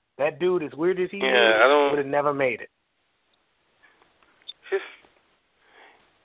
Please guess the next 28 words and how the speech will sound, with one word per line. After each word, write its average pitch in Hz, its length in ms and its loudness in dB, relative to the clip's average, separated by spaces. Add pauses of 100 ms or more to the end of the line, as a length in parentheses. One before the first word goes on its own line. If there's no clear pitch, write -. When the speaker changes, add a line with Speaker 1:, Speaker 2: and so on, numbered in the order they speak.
Speaker 2:
yeah, 175 180 -4
I 156 80 0
don't 220 160 2
know. 196 320 2
Like, 147 240 -2
just 180 240 -4
with 170 160 -2
him, 160 260 -2
is 120 140 -2
it, 117 80 -10
like, 113 160 -4
just - 240 -16
his 107 220 -12
need 110 320 -10
to 110 60 -12
be 98 200 -4
accepted 101 600 -4 (120)
by, 92 640 0 (100)
like, 80 320 -10 (400)
that 87 240 -6
part 92 240 -4
of 92 160 -12
society, 95 560 -4
like 95 240 -12 (960)
Donald 180 300 0
Speaker 1:
Yeah, 294 180 2
Speaker 2:
Trump? 180 240 -6
Speaker 1:
'cause 226 460 -4